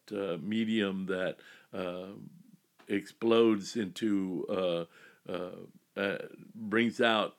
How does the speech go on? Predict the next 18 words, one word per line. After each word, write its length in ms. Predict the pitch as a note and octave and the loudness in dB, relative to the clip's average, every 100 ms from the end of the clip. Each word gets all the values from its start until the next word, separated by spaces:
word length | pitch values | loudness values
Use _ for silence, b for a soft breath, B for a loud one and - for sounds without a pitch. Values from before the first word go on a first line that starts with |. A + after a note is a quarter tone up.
| - | -2
you 140 | A2 | 0
know, 320 | G2 F#2+ F#2 | 0 0 0
the, 340 | F#2+ F#2+ F2+ E2 | -2 0 0 0
the 160 | F#2 - | -4 -4
heartfelt 920 | - - A2 G#2+ G2 - - G#2+ - | -8 -4 0 0 -2 -8 0 0 0
passion 480 | - A2 G#2 - G2+ | -4 0 0 -2 -8
for 200 | - F2+ | -8 -8
God. 480 | D#2+ G2 F2 F2 D#2+ _ B B B | -4 -4 -2 -4 -6 _ B B B
And 200 | G2+ G2 | -8 -6
so 440 | - A2 F#2+ F2+ - | -4 -2 0 0 -2
anyway, 480 | G#2 G2+ G2 F2+ F2 | -2 0 0 0 -2
but 220 | E2 F2+ - | -2 -8 -2
yeah, 320 | G#2 A2+ A2+ G2 | 0 0 -4 -2
that, 220 | G2+ G2+ | 0 0
and 160 | G2 G2+ | -2 0
music 440 | A2+ A2 B2+ - | 0 0 -2 0
is, 240 | A#2 G2+ F#2+ | 0 0 0
is, 260 | G2+ E2+ | -2 -4